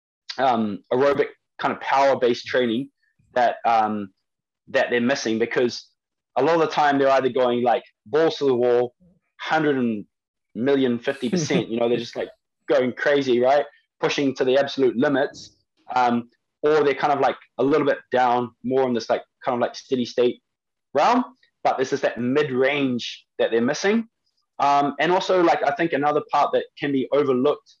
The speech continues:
is, like, the pulmonary side of things. So looking at how well their lungs are able to expel C O two, and also how well they're able to attach that oxygen into the blood. So, you know, there's, like, certain protocols that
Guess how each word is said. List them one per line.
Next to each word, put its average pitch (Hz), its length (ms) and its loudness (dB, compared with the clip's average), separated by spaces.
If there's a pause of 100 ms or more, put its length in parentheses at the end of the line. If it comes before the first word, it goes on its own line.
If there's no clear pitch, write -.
(320)
is, 123 180 0
like, 123 180 -2
the 120 80 -4
pulmonary 143 580 0
side 113 220 0
of 107 160 -4
things. 107 300 -6
So 120 180 0 (460)
looking 160 200 0
at 175 80 -2
how 143 220 0
well 131 280 2
their 117 320 2 (340)
lungs 135 460 2
are 131 80 2
able 147 180 2
to 127 80 0
expel 131 640 -2
C 131 220 -2
O 117 80 0
two, 185 380 0 (460)
and 170 120 0
also 160 320 2
how 131 220 2
well 131 220 2
they're 127 120 2
able 131 160 0
to 131 100 -2
attach 123 400 -2
that 131 160 0
oxygen 131 400 -2
into 123 200 -4
the 110 160 -4
blood. 117 260 0
So, 120 260 0 (420)
you 135 80 -2
know, 151 140 2
there's, 156 180 0
like, 151 180 0 (440)
certain 180 320 0
protocols 151 640 2
that 131 160 2